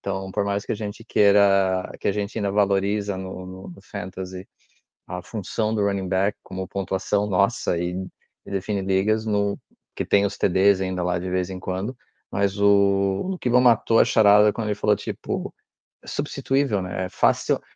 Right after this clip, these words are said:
a performance é facilmente substituível." Então, Dalvin Cook é um craque? É. É, mas a, um, a performance dele pode, a, o noventa por cento da performance dele pode ser substituído por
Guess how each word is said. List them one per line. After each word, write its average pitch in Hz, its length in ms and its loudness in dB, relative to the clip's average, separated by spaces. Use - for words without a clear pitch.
a 113 100 0
performance 143 840 2
é 139 60 2
facilmente 110 920 -2
substituível." 85 800 -8
Então, 92 1160 -4
Dalvin 110 340 6
Cook 104 240 2
é 107 40 0
um 98 80 -2
craque? - 600 0
É. 95 260 4
É, 90 640 -4
mas 95 560 -4
a, 113 80 -6
um, 101 880 -4
a 110 80 -4
performance 120 500 4
dele 117 180 4
pode, 120 380 4
a, 113 320 4
o 147 80 0
noventa 143 540 6
por 156 180 2
cento 135 300 0
da 117 80 4
performance 127 420 -2
dele 233 160 -2
pode 139 220 4
ser 143 120 -2
substituído 127 760 -2
por 123 340 0